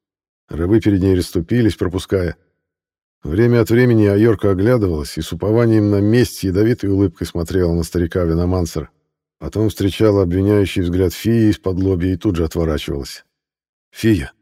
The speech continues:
прошептал, касаясь своей ногой ноги служанки, граф, — «скажи им, если что, ты рабыня. Тогда они тебя отпустят». Пальцы Айорки сжимали поводья кобылы так сильно, что побелели костяшки.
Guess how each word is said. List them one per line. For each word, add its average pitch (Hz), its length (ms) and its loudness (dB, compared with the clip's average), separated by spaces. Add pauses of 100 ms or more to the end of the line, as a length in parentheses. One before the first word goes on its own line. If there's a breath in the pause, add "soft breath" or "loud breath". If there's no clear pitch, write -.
(580)
прошептал, 85 500 -8
касаясь 85 480 -4
своей 82 240 -2
ногой 85 340 -2
ноги 85 240 -2
служанки, 85 460 -4
граф, — 87 380 -2 (360)
«скажи 95 540 -4
им, 95 80 -2
если 92 240 -4
что, 92 220 -6
ты 87 120 -6
рабыня. 78 440 -4 (400)
Тогда 92 280 -2
они 101 140 -2
тебя 95 240 0
отпустят». 85 440 -6 (1200)
Пальцы 76 280 -6
Айорки 87 480 0
сжимали 87 420 0
поводья 85 420 0
кобылы 87 380 0
так 104 240 -2
сильно, 85 340 -2
что 80 160 -8
побелели 87 400 0
костяшки. 87 640 -2